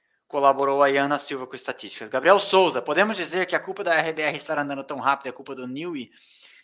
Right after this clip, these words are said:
estar na Fórmula um quando o efeito solo foi introduzido na, na década de setenta e oitenta? Eu já fiz um vídeo sobre isso, Gabriel Silva, dá uma olhada. Chama, acho que chama Primos e Estantes. Eu conto os, da trajetória do Newey na, na Fórmula um. Vale você dar uma olhada.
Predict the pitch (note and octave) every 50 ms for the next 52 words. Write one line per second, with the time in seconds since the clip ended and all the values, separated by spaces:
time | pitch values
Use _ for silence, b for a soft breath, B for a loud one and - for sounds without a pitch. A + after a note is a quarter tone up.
0 | B _ - C#3+ C#3 C#3 C3 C3 - C#3+ C3+ C3 B2+ B2 C3 D3+ D3+ - C#3+ C3+
1 | B2 - C3+ C3 - - C#3 C3+ B2+ - C3 A#2+ A#2+ A#2 A2 A#2 B2 B2+ B2 A#2+
2 | A#2 A#2+ A#2 A#2 - - - _ - - A#2+ - B2+ A#2+ G#2 A2 G#2 - E3+ E3
3 | - - - E3+ F3 F#3 F3+ F#3+ F3+ F#3+ F#3 F#3 G3+ F#3+ - G#3 G3+ G3 A3+ G3+
4 | E3 - - D3 C#3 B2 C3 C3 B2+ B2 - D3 B2+ A2 A2+ A#2 B2 C#3 E3+ G#3+
5 | G#3 F3+ C#3+ B2+ A#2 A#2 A2+ - b b b b b b b b b b - -
6 | - C#3+ C#3+ C#3+ C#3+ C#3+ C#3+ C#3+ D3 D3 D3 D3 C#3+ C#3+ C#3+ C#3+ C#3+ C#3+ C#3+ C#3
7 | C#3 B2+ - - - _ _ _ _ _ _ _ _ _ _ _ _ _ _ _
8 | D3+ C#3 - - - - E3+ E3+ D#3+ D#3 D#3 F#3 A3 B3 C4+ C#4 A3+ F#3 G#3+ G#3
9 | - - - D3 C3 B2 A2+ - - - B2 B2 - - D3+ D#3 D#3 - D#3 C#3
10 | - - _ _ _ _ _ - C#3 - D3+ C#3+ C#3+ D3 C#3+ D3 D3 C#3+ C#3+ C#3
11 | C#3+ C#3 C3 C3 C3 B2+ B2 A2+ A2 - _ _ _ _ _ _ _ _ _ _
12 | _ - C3 C3 B2+ B2 A#2+ A#2 A#2 A2+ A2+ A2 A2+ A#2+ A#2+ A#2 - - C#3+ C3+
13 | C3+ C3 B2+ B2 A#2 G#2+ G#2+ A#2+ C3+ C3+ - - C3 C#3 C3+ C#3+ E3 D#3+ C#3+ B2
14 | A2+ A2 G#2 G#2 -